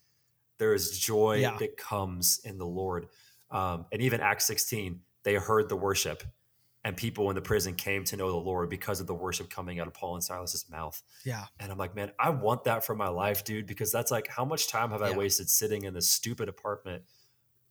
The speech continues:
Speaker 1: unhappy with what the Lord has given me, um, when he's promised me so much joy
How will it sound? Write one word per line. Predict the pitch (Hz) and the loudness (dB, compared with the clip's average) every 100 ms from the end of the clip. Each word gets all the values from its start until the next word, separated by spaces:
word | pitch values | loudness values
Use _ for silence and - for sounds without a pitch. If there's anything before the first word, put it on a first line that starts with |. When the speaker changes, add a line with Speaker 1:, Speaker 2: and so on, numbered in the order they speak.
| _ _ _ _ _ - | _ _ _ _ _ -2
Speaker 1:
unhappy | 139 147 135 - 127 117 - 92 85 - _ _ _ _ _ _ _ _ | 2 4 2 2 6 6 4 -6 -6 -12 _ _ _ _ _ _ _ _
with | 123 - | -6 -2
what | 127 | -2
the | 120 | -2
Lord | 107 104 117 | 0 4 4
has | 101 90 | 2 -2
given | 92 98 92 | 0 -2 -2
me, | 82 82 80 _ _ _ _ _ _ - | -6 -10 -14 _ _ _ _ _ _ -12
um, | 101 95 87 87 - _ _ _ _ | -6 -4 -6 -10 -18 _ _ _ _
when | 120 | -6
he's | 113 | -4
promised | - - 110 117 - | -4 0 0 2 0
me | |
so | 95 - | 0 0
much | 107 98 - | -2 -6 -6
joy | 87 95 95 98 | -4 -2 -2 -2